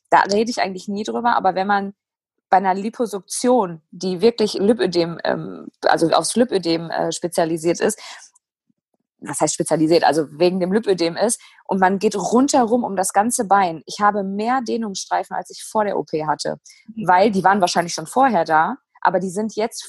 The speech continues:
Speaker 1: viel, viel stärker zu sehen. Und das ist natürlich auch für mich, wenn ich dann mal bei super Sonnenlicht an meinem Ganzkörperspiegel stehe, mit dem Rücken zum Spiegel und ich guck da rein und denk so, „Boah, scheiße, ne? Wie kriegst du diese Dehnungsstreifen weg?“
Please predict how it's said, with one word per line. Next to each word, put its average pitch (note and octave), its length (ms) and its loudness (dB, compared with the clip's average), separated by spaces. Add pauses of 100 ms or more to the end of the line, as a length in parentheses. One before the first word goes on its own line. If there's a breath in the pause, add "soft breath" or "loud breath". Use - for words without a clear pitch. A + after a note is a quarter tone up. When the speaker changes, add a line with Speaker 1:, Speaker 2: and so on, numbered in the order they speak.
Speaker 1:
viel, C#4+ 260 2
viel C4 220 -4
stärker A#3+ 400 0
zu - 160 -4
sehen. F#3+ 300 -2
Und E3 100 -4
das F3+ 160 2
ist - 140 -4
natürlich A3 420 2
auch F#3 80 0
für - 140 0
mich, B3 200 2
wenn F#3+ 140 2
ich G3 80 -4
dann F#3+ 180 2 (340 loud breath)
mal G3 160 6
bei G3 240 6
super A3 400 0
Sonnenlicht A3+ 640 -4
an F#3+ 100 -2
meinem G3 220 -2
Ganzkörperspiegel G3 840 -2
stehe, A3+ 340 2
mit G3 240 -2
dem F#3+ 80 0
Rücken G3+ 340 -2
zum G3+ 160 -2
Spiegel G3+ 440 -2
und F3+ 180 -6
ich - 100 -8
guck - 420 -8
da F#3+ 100 4
rein F#3 180 4
und G3 120 -4
denk F#3+ 120 -2
so, - 140 -6
„Boah, - 220 -6
scheiße, G#3+ 500 -2
ne? F#3+ 160 -2 (260 loud breath)
Wie G#3 100 0
kriegst - 300 2
du A3+ 60 4
diese F#3+ 240 4
Dehnungsstreifen G3 640 2
weg?“ F3+ 180 0